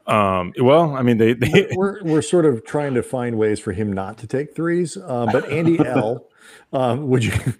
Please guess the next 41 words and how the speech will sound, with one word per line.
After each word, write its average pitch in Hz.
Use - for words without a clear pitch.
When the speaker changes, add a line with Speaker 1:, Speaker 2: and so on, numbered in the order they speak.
Speaker 2:
if, 180
if 165
that, 196
if, 165
if 156
that 165
bumps 147
up 135
to 123
three 127
or 107
four 123
a 113
night 107
of, 104
of 123
solid 139
quality 117
based 104
on 101
who's 98
passing 110
him 95
the 90
ball, 95
and, 85
you 113
know, 85
you 117
cover 107
LeBron 104
down 98
low 101
or 110
you 101
cover 92
Kent 110
Bazemore 104
at 87
three, 120
um, 110